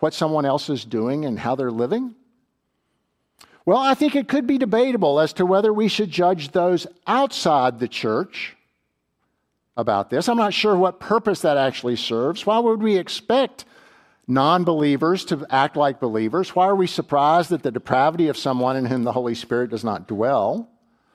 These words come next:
So why should we judge and condemn them? Paul's clear. They condemn themselves by their actions and they suffer for it. But within the church,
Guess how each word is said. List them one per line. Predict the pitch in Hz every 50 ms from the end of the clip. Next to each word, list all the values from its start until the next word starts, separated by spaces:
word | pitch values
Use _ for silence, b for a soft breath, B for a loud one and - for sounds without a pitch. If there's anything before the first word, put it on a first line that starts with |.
| _ _ _ _ _ _ _
So | - - 202
why | 196 226 233 240
should | 226 - 254 247 226
we | 247 226
judge | 170 156 160 170 185 175
and | 202 208 -
condemn | 190 196 196 165 202 233 247 190
them? | 120 101 87 87
Paul's | - - 156 208 254 247 -
clear. | - - - 226 277 277 220 135 98 95 101
They | 110 147 202 196
condemn | - 190 165 170 185 190
themselves | 208 214 208 180 - 196 208 214 226 196 147
by | - 156 151
their | 151 160 151 139
actions | 139 151 151 - - 196 185 180
and | 196 196
they | 214 208
suffer | 185 - 190 190 185 - 208 185
for | - - 226 247 240 147
it. | 85 - _ _ _ _ _ _ _ _ _ _ _ _ _ _ _ _ _ _ _ _ _ _ _ _ _ _ _ _ _ _ _ _ _ _ _ _ _ _ _ _ _ _ _ _ _ _ _ _ _ _ _ _ _ _ _ _ _ _
But | 120 123 123
within | 120 107 - 143 180 240
the | 269 311
church, | - - - - - - _ _ - - -